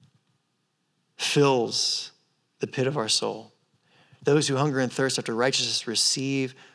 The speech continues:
a promised blessing that they would be satisfied, that they would be filled. Why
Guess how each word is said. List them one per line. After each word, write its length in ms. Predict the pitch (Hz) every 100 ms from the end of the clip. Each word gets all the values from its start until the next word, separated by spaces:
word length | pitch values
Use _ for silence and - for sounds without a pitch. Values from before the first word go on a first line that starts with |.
| -
a 120 | 120
promised 1040 | - - 123 123 113 - - - _ - _ _ _ _ _ _ -
blessing 580 | 120 113 110 98 92 90 _ _ _ -
that 240 | 104 104
they 320 | 113 117 120
would 260 | 110 101 -
be 240 | - 95
satisfied, 960 | - - - 80 - - - - - _ _ _ _ _
that 120 | 107 -
they 140 | -
would 100 | -
be 80 | 107
filled. 680 | - - 107 98 90 98 - - -
Why 500 | 113 196 208 123